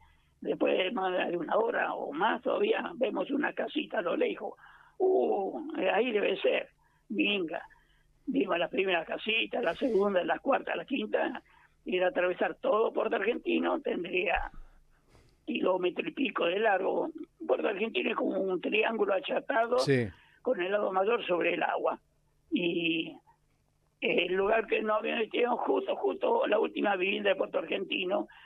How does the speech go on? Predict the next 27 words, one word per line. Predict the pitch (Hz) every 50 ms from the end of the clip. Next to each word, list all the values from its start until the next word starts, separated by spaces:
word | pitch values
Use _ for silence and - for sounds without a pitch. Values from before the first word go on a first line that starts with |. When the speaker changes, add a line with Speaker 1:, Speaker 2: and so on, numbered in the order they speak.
| - - - - _ _ _ _ _
Speaker 1:
eh, | - - -
vivienda | 175 185 202 202 233 240 240 240 240 -
en, | - - 202
en | 202 202 - - 339
principio | - - 185 - - - - 220 208
que | - 196
ahí | 208 214 202
se | - 190
iba | 185 180
a | 180
hacer | - 180 190
un | 202 214 214
barrio, | - 220 185 175 185 196 208 214 - -
y | - 196 170 170 175 175 170
lo | 175 185 180
que | 180 - 185
se | - -
había | - 190 196 208 214
levantado | 208 202 202 202 202 180 - - 214 208 214 214 208 202
es | 185 175 170 160 - - - _ _ _ _ - - _ _ _ _ -
como | - 170 170 175 170
si | - 190 185
fuera | - 202 196 190 175
la | 180
casa | 175 - 202 - - 190
del | 175 180
obrador, | 185 190 190 208 226 233 233 220 214 226 269 285